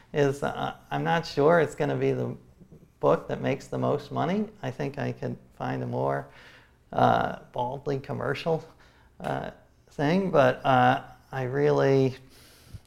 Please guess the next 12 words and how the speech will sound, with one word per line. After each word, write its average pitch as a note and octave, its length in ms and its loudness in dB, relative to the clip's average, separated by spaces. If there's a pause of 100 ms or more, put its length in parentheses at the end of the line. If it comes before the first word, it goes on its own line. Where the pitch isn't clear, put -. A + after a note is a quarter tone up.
(760)
I, C3+ 100 0
I, C3+ 360 -4
that C#3 260 0
is, C#3+ 360 -2
I, C3 160 0
I'm C3+ 260 -2
very D#3 280 4
involved C#3 520 4
in C3 100 -2
something C3 380 -4
called B2 320 -2
effective B2+ 640 -4